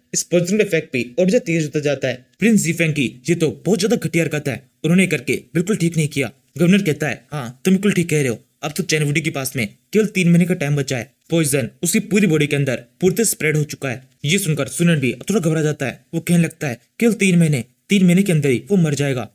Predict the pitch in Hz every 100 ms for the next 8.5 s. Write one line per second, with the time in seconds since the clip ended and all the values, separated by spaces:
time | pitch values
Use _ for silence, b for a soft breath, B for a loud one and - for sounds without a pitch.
0 | _ 170 175 175 160 123 - - 185 147
1 | - 170 151 147 151 120 - _ 180 202
2 | 214 214 160 143 147 135 - 123 - _
3 | - 175 170 165 139 123 175 202 208 202
4 | 165 147 147 143 131 - - - 185 175
5 | 151 139 139 - - - 143 165 160 143
6 | 143 120 - _ - 156 147 131 117 -
7 | 190 208 147 139 135 123 - 180 190 143
8 | 143 139 131 117